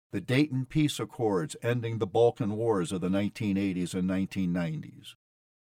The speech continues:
More ambiguously, the Bay of Pigs imbroglio, embarrassment about which led indirectly to the war in Vietnam,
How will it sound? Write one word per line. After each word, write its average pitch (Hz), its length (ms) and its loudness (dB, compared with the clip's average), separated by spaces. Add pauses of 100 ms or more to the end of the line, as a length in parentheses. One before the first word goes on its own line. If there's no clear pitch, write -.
(160)
More 165 160 4
ambiguously, 123 840 0 (400)
the 110 80 -6
Bay 139 260 2
of - 140 0
Pigs 156 340 0
imbroglio, 98 800 0 (220)
embarrassment 117 720 0
about 107 280 0
which 117 240 -4
led 117 220 2
indirectly 113 580 0
to 110 120 -4
the 95 100 -4
war 107 260 -2
in 90 140 0
Vietnam, 120 720 0